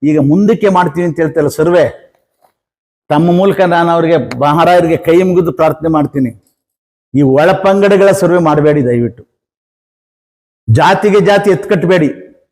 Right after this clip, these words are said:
ಈಗ ಒಕ್ಕಲಿಗರಿದ್ದಾರೆ, ಒಕ್ಕಲಿಗರ ಐವತ್ತು ಜಾತಿ ಇದೆ,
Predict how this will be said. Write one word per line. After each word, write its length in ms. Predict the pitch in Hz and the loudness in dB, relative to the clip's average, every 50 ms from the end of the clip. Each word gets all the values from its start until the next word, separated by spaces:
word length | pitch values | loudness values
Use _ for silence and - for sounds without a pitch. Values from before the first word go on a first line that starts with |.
| _ _ _ _ _ _ _ _ _ _ _ _ _ _ _ - | _ _ _ _ _ _ _ _ _ _ _ _ _ _ _ -2
ಈಗ 100 | 143 160 165 160 | 0 0 2 0
ಒಕ್ಕಲಿಗರಿದ್ದಾರೆ, 580 | 170 165 202 208 208 196 196 196 196 185 165 143 107 - - - - - - - - 170 | 0 0 0 0 2 2 2 2 4 4 2 0 -2 -2 -10 -18 -20 -20 -14 -4 -2 -2
ಒಕ್ಕಲಿಗರ 320 | 165 - 190 196 202 208 208 | -2 0 0 0 2 4 4
ಐವತ್ತು 280 | 185 180 190 196 165 | 4 4 2 2 2
ಜಾತಿ 320 | 139 185 185 190 190 185 190 | 2 0 0 0 0 0 0
ಇದೆ, 200 | 175 156 143 | 2 2 0